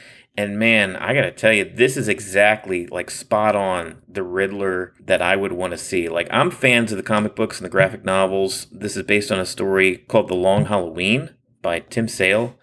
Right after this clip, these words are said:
It's just, it's gritty. It's, it's, it's a crime drama, and it's scary, but it's also, like,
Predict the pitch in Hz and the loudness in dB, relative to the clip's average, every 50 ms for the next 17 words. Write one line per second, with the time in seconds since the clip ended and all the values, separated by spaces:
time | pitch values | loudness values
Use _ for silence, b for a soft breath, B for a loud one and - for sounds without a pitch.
0 | _ - 98 107 - - - - 143 139 139 - - 131 131 - - - 113 143 | _ -10 -10 -10 -8 -6 -4 -4 -4 -4 -2 0 0 0 0 -2 -8 -6 0 4
1 | 180 196 - 147 110 110 - - 90 - - - - - - 110 - - - - | 4 4 6 4 2 0 2 0 0 -2 -2 -6 -6 -6 -6 -4 -4 -6 -6 -4
2 | - 147 160 180 190 185 - 160 160 156 156 156 160 156 160 151 - - 185 202 | -4 -2 0 0 0 0 0 0 2 2 2 2 2 0 0 0 0 -2 -2 -2
3 | - 196 - - - - - - - - 131 135 135 139 143 143 139 135 135 - | -4 -6 -8 -10 -8 -8 -8 -8 -4 0 2 4 4 6 4 4 2 2 2 2
4 | 110 104 110 107 - - 131 143 139 135 147 131 120 120 117 113 110 B | 2 2 2 0 -2 0 0 0 0 0 0 2 2 4 2 2 0 B